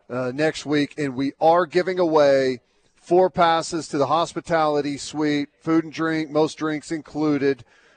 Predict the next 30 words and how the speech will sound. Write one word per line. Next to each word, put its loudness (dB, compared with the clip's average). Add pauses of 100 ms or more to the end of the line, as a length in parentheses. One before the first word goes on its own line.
(160)
Um, -6
now, 2
we're -2
giving 2
away 4
two -8
sets. -4 (420)
Today, 4
we're -6
gonna -4
give -4
it -2
away 2
in 0
the -8
five -2
o'clock -2
hour, 0
and -4 (360)
the -4
winner, 2
you -2
just -4
gotta 2
designate. -2
Do -4
you 2
want -2
the, 2
um, 0